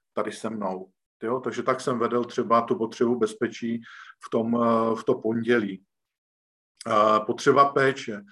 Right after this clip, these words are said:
aby se dobře vyvíjela zvídavost a iniciativa,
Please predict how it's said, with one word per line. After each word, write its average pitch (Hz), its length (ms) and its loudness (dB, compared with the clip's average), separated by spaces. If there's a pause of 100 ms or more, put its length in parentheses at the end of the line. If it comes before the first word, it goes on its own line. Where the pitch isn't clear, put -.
(340)
aby 120 160 -4
se 127 160 0
dobře 123 280 4
vyvíjela 123 480 4
zvídavost 120 640 0
a 120 100 -2
iniciativa, 107 880 -2